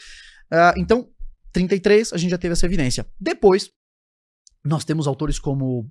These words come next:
ah, Fyodor X Barber, Nicholas Spanos, que vão, é, Wagstaff,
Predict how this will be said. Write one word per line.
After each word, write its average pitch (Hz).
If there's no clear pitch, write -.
ah, 113
Fyodor 127
X 117
Barber, 131
Nicholas 131
Spanos, 135
que 147
vão, 170
é, 127
Wagstaff, 127